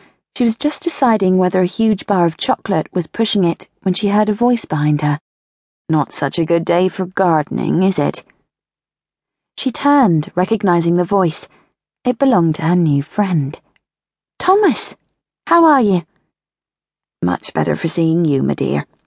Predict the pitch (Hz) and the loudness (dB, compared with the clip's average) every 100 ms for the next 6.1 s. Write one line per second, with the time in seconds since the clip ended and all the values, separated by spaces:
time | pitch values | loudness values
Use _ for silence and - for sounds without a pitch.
0 | _ _ _ - 160 156 151 160 151 151 | _ _ _ -6 0 0 0 -2 0 0
1 | 147 147 151 190 214 _ _ _ - 156 | 0 -2 0 0 -2 _ _ _ -2 2
2 | 165 175 - 196 208 165 135 147 _ _ | 0 0 0 2 2 2 0 -4 _ _
3 | _ _ _ _ _ _ _ _ _ _ | _ _ _ _ _ _ _ _ _ _
4 | - 196 208 180 165 165 165 - 175 170 | -2 0 2 2 2 2 -2 -2 0 2
5 | 170 160 175 - 165 180 180 165 160 156 | 2 0 -4 -4 -6 -2 0 2 0 -2